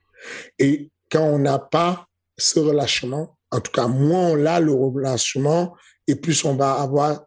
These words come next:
tendance à frapper très fort, mais ça consomme l'énergie, sans aller le plus vite et sans aller le,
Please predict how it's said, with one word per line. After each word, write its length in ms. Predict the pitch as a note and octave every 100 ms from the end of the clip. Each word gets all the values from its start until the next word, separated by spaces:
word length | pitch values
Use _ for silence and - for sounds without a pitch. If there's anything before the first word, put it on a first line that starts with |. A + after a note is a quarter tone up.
| -
tendance 440 | C#3 C#3 D3 -
à 120 | A#2+ - _ _ -
frapper 360 | - C#3 - D3 _
très 240 | - D3+ E3
fort, 440 | - C#3+ C#3 - -
mais 80 |
ça 140 | C3+ C3+
consomme 420 | - C3+ - C#3+
l'énergie, 560 | C#3+ C#3+ B2+ A2+ D#3 D#3 - - -
sans 300 | - D#3+ D#3
aller 380 | C#3+ D3 E3 - _ -
le 160 | C#3+
plus 180 | - D#3+
vite 200 | D3 D3+
et 80 | D3+
sans 240 | D3 D#3
aller 220 | D3 C#3
le, 120 | C#3+